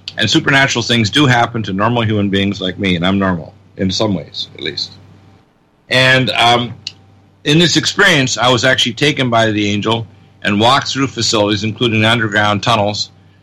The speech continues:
with mica screen supercomputers and, uh, underground, uh, taken to a corporation that was making a-,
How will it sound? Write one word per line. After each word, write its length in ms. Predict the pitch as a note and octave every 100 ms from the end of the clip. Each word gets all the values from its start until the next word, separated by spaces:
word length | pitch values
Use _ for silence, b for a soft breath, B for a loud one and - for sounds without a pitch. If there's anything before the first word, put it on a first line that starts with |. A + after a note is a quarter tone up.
| b
with 240 | A#2+ A2+ -
mica 300 | B2+ D3 C#3
screen 420 | - B2 B2 A#2+
supercomputers 1040 | - D3 B2+ A#2+ G#2 G#2+ F#2 F#2+ G2 - -
and, 320 | G2+ G2 F#2+
uh, 240 | F2 F2+ D#2
underground, 560 | A#2 A2+ F#2+ F2 G#2+ A2+ - _ b b _ -
uh, 260 | A2 A2+
taken 380 | A2 C#3+ C#3+ B2+
to 240 | A#2 A#2
a 80 | G#2+
corporation 600 | G2 B2+ B2 A#2 A#2+ A2
that 60 | G#2
was 140 | G2
making 420 | G#2+ A#2+ A2+ G#2+
a-, 160 | G#2